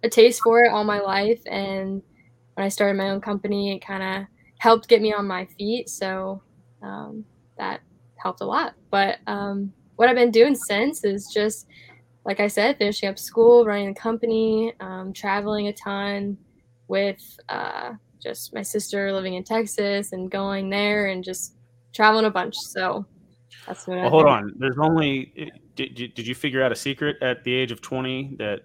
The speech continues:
Speaker 2: the rest of us haven't figured out yet, that there's, like, absolutely a way to get more than twenty-four hours out of a day?
Speaker 1: <laughs> No. <laughs>
Speaker 2: No? All right. So how are you doing all this? You're going to school, you're working a job, you're running a business, you're doing,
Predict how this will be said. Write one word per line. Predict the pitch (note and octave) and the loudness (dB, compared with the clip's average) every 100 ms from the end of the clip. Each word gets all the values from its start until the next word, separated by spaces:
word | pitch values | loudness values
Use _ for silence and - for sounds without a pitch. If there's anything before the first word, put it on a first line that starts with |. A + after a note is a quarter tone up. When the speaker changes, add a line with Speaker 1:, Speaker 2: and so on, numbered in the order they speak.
| - | -14
Speaker 2:
the | G#2 | -10
rest | G#2+ A2+ | -8 -8
of | G#2+ | -10
us | G2+ | -8
haven't | A2 G2+ | -6 -8
figured | - G#2+ G2 | -10 -8 -4
out | A2 A2+ | -2 -2
yet, | A#2+ A#2 | -4 -4
that | G2+ | -8
there's, | G2+ F#2 - | -8 -12 -10
like, | G2 F#2 F2 - | -10 -10 -18 -12
absolutely | G#2 G2+ - G#2+ G#2 G2 | -10 -8 -10 -10 -8 -8
a | F#2 | -8
way | F2+ G2 | -8 -8
to | F#2 F2 | -8 -10
get | G2+ | -8
more | A2 B2+ | -4 -2
than | C3 | -2
twenty-four | C3 C#3 C3 C3+ C3 | -4 -6 -2 0 2
hours | C3+ C3 | 2 0
out | C3 | -2
of | C3 | -2
a | |
day? | C#3+ D3+ _ _ - | -8 -10 _ _ -14
Speaker 1:
<laughs> | - - - - - - _ - - _ - G#4+ G#4+ - - G3+ | -12 -14 -20 -20 -20 -20 _ -20 -20 _ -10 -8 -8 -10 -14 -10
No. | F3+ - - - | -6 -4 -2 2
<laughs> | F#4 G4 F4 - B3+ F#4 E4+ - | 2 0 -4 -4 -2 0 -2 -2
Speaker 2:
No? | C3 C#3+ D#3+ G3 A#3+ G3+ _ _ - | 4 6 8 8 4 -4 _ _ 0
All | B2+ | 4
right. | A#2 | 4
So | - B2 | 2 4
how | D3+ | 6
are | E3+ | 8
you | E3 C#3 | 6 2
doing | C3 B2 G#2+ | 0 -2 -2
all | F2+ | -8
this? | F2 - | -10 -8
You're | |
going | G#2+ C3+ C#3+ | -4 -2 -2
to | C3 | -6
school, | - C3 A#2+ A#2 A#2 | -6 -4 -2 -2 -4
you're | A2+ G#2+ | -8 -8
working | A2 B2 C3+ A#2 | -4 -4 -4 -8
a | |
job, | G2+ A2 G#2+ G#2+ G#2+ | -6 -4 -2 -2 -4
you're | G#2 G2+ | -8 -8
running | A2+ A#2 A2+ | -6 -6 -8
a | |
business, | F#2+ G#2+ F#2+ G#2 G2+ G2 - - | -10 -10 -10 -12 -12 -14 -16 -14
you're | G2 | -12
doing, | A2+ A2 G#2+ | -8 -8 -10